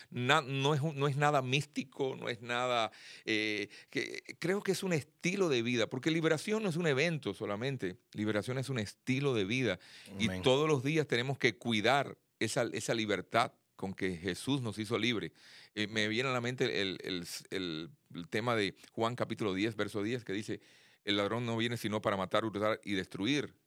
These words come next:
Speaker 1: pero yo he venido para que tengan vida y la
Speaker 2: Vida en
Speaker 1: tengan
Speaker 2: abundancia.
Speaker 1: en abundancia". Y esa vida abundancia incluye sanidad, liberación, prosperidad. Tanta gente le tiene miedo a esa palabra.
Speaker 2: Sí.
Speaker 1: <laughs> Y creo que cuéntenos un poco acerca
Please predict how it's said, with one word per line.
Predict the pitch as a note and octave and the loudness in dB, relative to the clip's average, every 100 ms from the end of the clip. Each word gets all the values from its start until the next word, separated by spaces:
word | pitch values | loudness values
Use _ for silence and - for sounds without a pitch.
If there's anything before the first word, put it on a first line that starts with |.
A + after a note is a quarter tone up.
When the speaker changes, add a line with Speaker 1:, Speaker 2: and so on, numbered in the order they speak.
| _ | _
Speaker 1:
pero | - G2 | -8 -6
yo | F#2+ | -2
he | G2+ | -2
venido | G2+ A2 G#2 | -2 -4 -2
para | F#2+ F2 | -4 -4
que | F2 | -6
tengan | - G#2 G2+ F2+ F2 F2 | -6 -4 -4 -4 -6 -4
vida | B2+ F3 - - _ _ | -2 -2 -6 -10 _ _
y | G#2 G2+ | -6 0
la | F#2 | 0
Speaker 2:
Vida | E2 | 0
en | |
Speaker 1:
tengan | D#2+ D3+ F3 E3+ | 2 2 0 -2
Speaker 2:
abundancia. | C3 | -2
Speaker 1:
en | A2 | -2
abundancia". | G2 G2 F2+ F#2 G2+ G#2 F#2+ - D#2 D2+ - - - - - | -4 -4 -6 -2 0 0 -2 -6 -8 -8 -16 -20 -20 -10 -2
Y | |
esa | A#2+ C#3 | 2 4
vida | C#3 D#3 | 4 2
abundancia | C#3 B2 A2+ C3 D#3+ D3+ C3 | 2 0 2 2 2 0 0
incluye | A2+ G2+ B2 C#3 B2+ G#2 | -2 -2 0 2 0 -2
sanidad, | - F#2 F2+ F2 G2+ A#2+ C3+ - | -2 -2 -2 0 2 2 -2 -6
liberación, | G#2 G2+ F#2+ F2 E2 - G#2+ A#2+ B2+ | -4 -2 0 -2 -6 -6 -4 -4 -4
prosperidad. | - C3 D#3+ - C3 A2 G#2 G2 A2+ - _ | 2 4 4 0 0 2 2 2 0 -2 _
Tanta | - B2+ - | -6 -6 -4
gente | B2 D3 C3 | -6 -4 -4
le | |
tiene | A2 C3 | -4 -4
miedo | A#2+ C#3+ | -2 -4
a | |
esa | B2+ A2+ | -4 -4
palabra. | F#3 - - - | -2 -2 -4 -4
Speaker 2:
Sí. | C4+ G4+ G#4+ A4+ - - | 2 4 4 2 -6 -2
Speaker 1:
<laughs> | D#3 - - - - - - - _ _ _ - | -2 0 -4 -4 -12 -14 -14 -18 _ _ _ 0
Y | B2+ B2 | 2 2
creo | C3+ C#3 D#3 D#3+ | 2 4 4 2
que | C#3+ A#2+ | 2 2
cuéntenos | - E3+ F#3+ G#3+ - | 0 0 2 0 -2
un | F#3 | -4
poco | E3+ F3+ F#3+ | -2 0 0
acerca | C#3 C#3+ D#3+ F3 D3+ | 0 0 2 2 2